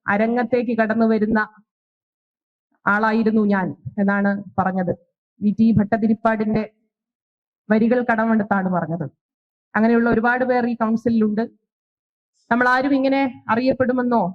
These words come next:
ഒരുപാട് ആളുകൾ നമ്മുടെ ഫോണിലേക്ക് വിളിക്കുമെന്നോ എന്നൊന്നും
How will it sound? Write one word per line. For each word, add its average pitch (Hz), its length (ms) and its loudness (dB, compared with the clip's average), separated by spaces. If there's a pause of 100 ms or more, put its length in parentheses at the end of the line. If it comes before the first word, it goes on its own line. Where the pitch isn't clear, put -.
(380)
ഒരുപാട് 254 400 2
ആളുകൾ 254 320 2
നമ്മുടെ 247 280 -2
ഫോണിലേക്ക് 240 500 0
വിളിക്കുമെന്നോ 226 500 0 (840)
എന്നൊന്നും 247 280 0